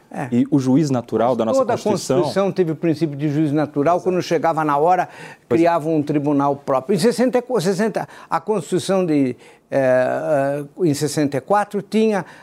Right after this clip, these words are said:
Speaker 1: ah, o princípio, mas chegou na hora, criaram o I P M.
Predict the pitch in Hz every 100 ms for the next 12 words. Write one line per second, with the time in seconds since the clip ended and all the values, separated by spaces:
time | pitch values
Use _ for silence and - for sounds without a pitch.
0 | - - 151 143 143 175 175 143 175 147
1 | - 139 156 233 175 - 247 233 233 214
2 | 208 240 233 214 196 196 190 - 170 135
3 | 120